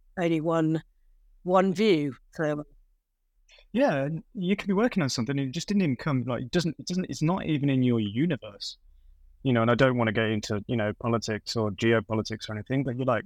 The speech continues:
Speaker 2: you just, you talk to someone for five minutes and you're like, "You know, I had no idea that was even a re-, a requirement." So it's, it, yeah, it's super interesting and nuanced.
Speaker 1: Mm, indeed.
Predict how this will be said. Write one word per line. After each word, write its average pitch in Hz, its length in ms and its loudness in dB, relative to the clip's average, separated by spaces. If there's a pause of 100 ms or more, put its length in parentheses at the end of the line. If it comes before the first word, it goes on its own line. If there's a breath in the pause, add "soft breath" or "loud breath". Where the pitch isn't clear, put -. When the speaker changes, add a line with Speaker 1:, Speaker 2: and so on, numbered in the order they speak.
(120)
Speaker 2:
you 127 160 -10
just, - 260 -6 (480)
you 120 80 -2
talk 156 220 2
to 127 60 -6
someone 117 240 0
for 113 100 -6
five 120 240 2
minutes 151 260 -2
and 117 80 -2
you're 120 80 -4
like, 110 100 -8 (300)
"You 147 220 -6
know, 117 120 0
I 113 40 -4
had 120 140 -4
no 123 300 2
idea 117 240 4
that 110 160 -4
was 120 180 -2
even 113 240 0
a 110 60 0
re-, 107 200 -4
a 123 80 -10
requirement." 117 720 0
So 120 480 2 (260)
it's, - 340 -10
it, 139 220 -4
yeah, 135 300 4
it's - 140 -4
super 123 400 0 (380)
interesting 113 480 -4
and 110 100 0
nuanced. 107 340 -2 (1200)
Speaker 1:
Mm, 175 400 0
indeed. 185 360 0